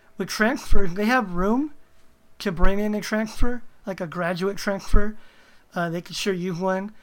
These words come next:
at offensive tackle. Um, I don't, I don't know of one right now that's coming. Um, at the same time, a year ago right now, we didn't know about Stevie Tuikolavatu.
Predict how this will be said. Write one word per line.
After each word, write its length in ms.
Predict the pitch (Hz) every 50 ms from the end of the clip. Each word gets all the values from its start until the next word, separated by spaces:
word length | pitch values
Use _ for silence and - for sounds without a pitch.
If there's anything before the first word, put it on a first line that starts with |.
| - - - - - _ - - - -
at 220 | - 170 175 - - _ _ -
offensive 500 | 185 170 160 - 190 180 - - 175 -
tackle. 500 | - 185 175 180 - 208 202 214 214 214 - - - - - - _ - - _ _ _ _ _ _ _ _ _ _ _ _ _ _ _ _ _ -
Um, 420 | 190 170 165 165 165 165 196 - _ _ _ - - _ _
I 160 | - 202 202 202
don't, 260 | 220 226 226 - - _ _ _ _ _ _ _ _ _ _ _ _ _ _ _ _ _ _ -
I 80 | 220 220
don't 220 | 233 247 247 254
know 200 | 233 220 220 208
of 100 | 202 185
one 240 | 180 185 185 185 180
right 180 | 175 175 175 202
now 380 | 175 170 165 156 151 151 143 - _ _ _ _ _ _ _ -
that's 480 | - 175 165 156 143 - - - - _ _ _ _ _ _ _
coming. 380 | - - 190 175 160 156 151 156 _ _ _ _ _ _ _ _ _ _ _ _ _ -
Um, 420 | 180 170 165 160 160 156 160 185 -
at 120 | 175 -
the 40 | -
same 220 | - - 226 226 214
time, 520 | - 233 254 254 233 208 202 202 208 214 _ _ _ _ _ _
a 60 | - 196
year 280 | 175 180 214 240 240
ago 180 | 233 214 220 220
right 200 | 214 214 214 214
now, 320 | 202 208 220 208 202 196
we 260 | 190 190 185 185 202
didn't 400 | 202 208 208 208 208 208 - -
know 220 | 262 196 196 196 190
about 400 | 180 190 190 185 185 185 - -
Stevie 340 | - - - 208 190 190 185
Tuikolavatu. 880 | - - 196 190 185 - 190 175 170 170 170 170 - - - 175